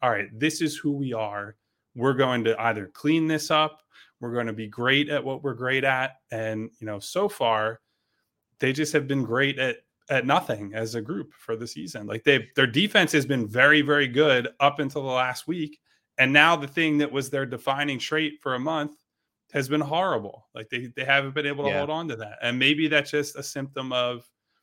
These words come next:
Speaker 1: a long road trip and they had tired legs and all that, but I don't buy that as an excuse for
Speaker 2: Schedule, schedule loss, Kyle? Is that what you're saying?
Speaker 1: No,
Speaker 2: You
Speaker 1: you
Speaker 2: dropped
Speaker 1: have,
Speaker 2: it. Schedule
Speaker 1: you don't
Speaker 2: loss?
Speaker 1: get to,
Speaker 2: Schedule
Speaker 1: you don't
Speaker 2: loss?
Speaker 1: get to have two days off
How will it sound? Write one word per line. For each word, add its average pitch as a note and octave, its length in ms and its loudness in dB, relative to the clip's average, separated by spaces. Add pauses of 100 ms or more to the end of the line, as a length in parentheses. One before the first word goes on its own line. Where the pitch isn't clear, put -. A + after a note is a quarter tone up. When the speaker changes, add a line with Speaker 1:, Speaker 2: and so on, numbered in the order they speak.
(220)
Speaker 1:
a A2+ 60 -4
long C3+ 360 2
road B2+ 280 0
trip B2 500 -4
and G#2+ 140 -8
they G#2 80 -10
had G#2 160 -14
tired C3 420 0
legs A#2 520 0
and G2+ 220 -12 (420)
all C3+ 180 2
that, A#2 300 2
but A2+ 220 -6
I C3+ 120 6
don't C#3+ 220 0
buy A#2+ 220 -4
that A#2 200 0
as G#2+ 180 -8
an A2+ 80 -12
excuse A2 480 -14
for - 140 0
Speaker 2:
Schedule, C3 340 2
schedule C3 400 -2
loss, D3+ 300 4
Kyle? D#3+ 420 2
Is A#2+ 60 -10
that B2 80 2
what A#2+ 60 0
you're B2 100 -2
saying? B2+ 200 0
Speaker 1:
No, A2 160 6
Speaker 2:
You A#2+ 60 -4
Speaker 1:
you A#2+ 60 -6
Speaker 2:
dropped D#3+ 340 4
Speaker 1:
have, A#2+ 120 0
Speaker 2:
it. - 180 -10
Schedule B2+ 180 0
Speaker 1:
you F3+ 80 4
don't F#3+ 80 8
Speaker 2:
loss? D3 200 10
Speaker 1:
get F#3 180 4
to, F3+ 220 4
Speaker 2:
Schedule C3 240 0
Speaker 1:
you D3+ 40 4
don't D#3 100 8
Speaker 2:
loss? D#3+ 100 6
Speaker 1:
get F3+ 160 2
to F3+ 100 0
have D#3 320 4
two E3 280 -2
days D3 340 2
off A#2 680 -2